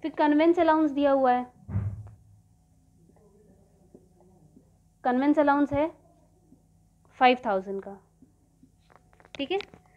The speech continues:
He was eligible to receive a gratuity of nine lakhs thirty thousand। ग्रेच्युटी कितनी मिल रही है? ग्रेच्युटी मिल रही है नाइन लाख थर्टी थाउजेंड की, ठीक है।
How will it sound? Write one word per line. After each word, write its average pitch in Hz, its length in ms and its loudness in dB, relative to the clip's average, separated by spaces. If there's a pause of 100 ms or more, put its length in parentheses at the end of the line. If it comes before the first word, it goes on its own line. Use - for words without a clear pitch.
(420)
He 320 100 8
was 359 180 6 (540)
eligible 277 480 4
to 330 100 4
receive 302 340 2
a 311 40 4
gratuity 262 480 0 (140)
of 294 160 -2
nine 254 320 4
lakhs 277 340 2 (480)
thirty 254 300 -4
thousand। 190 340 -12 (640)
ग्रेच्युटी 240 400 0
कितनी 330 240 -4
मिल 311 160 -2
रही 302 180 -2
है? 339 100 -2 (2750)
ग्रेच्युटी 247 320 -2
मिल 277 160 -2
रही 285 120 -4
है 302 60 0
नाइन 269 360 0
लाख 262 200 0 (120)
थर्टी 233 220 -8
थाउजेंड 202 380 -8
की, 202 180 -20 (3000)
ठीक 277 120 -6
है। 403 80 0